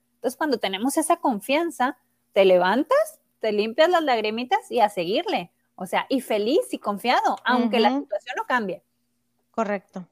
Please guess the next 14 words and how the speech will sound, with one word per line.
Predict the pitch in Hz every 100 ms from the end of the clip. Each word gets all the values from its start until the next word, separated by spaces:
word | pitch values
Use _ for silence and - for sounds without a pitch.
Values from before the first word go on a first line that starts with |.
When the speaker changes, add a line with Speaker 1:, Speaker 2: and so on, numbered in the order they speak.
| -
Speaker 1:
Porque | 202 208
muchas | 214 226 269 262
veces | 269 269
las | 247
situaciones | 226 180 190 190 208
no | 214 214
cambian | 196 196 208
inmediatamente, | 196 180 180 196 196
como | 185 180 180
tú | 196
dices, | 196 190
¿no? | 185 208
O |
sea, | 196 160